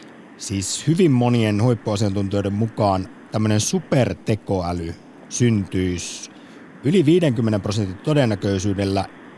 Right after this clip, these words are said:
ennen vuotta kaksituhatta kuusikymmentä, eli monen meidän elinaikana.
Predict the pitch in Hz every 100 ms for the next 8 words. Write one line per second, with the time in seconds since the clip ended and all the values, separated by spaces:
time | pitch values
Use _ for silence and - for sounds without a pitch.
0 | - 139 147 123 104 95 98 - 101 110
1 | - - 95 98 - - 107 92 - -
2 | 92 85 76 73 90 101 95 - - -
3 | 110 127 127 104 95 95 98 101 101 98
4 | 98 - 117 120 101 90 104 107 95 80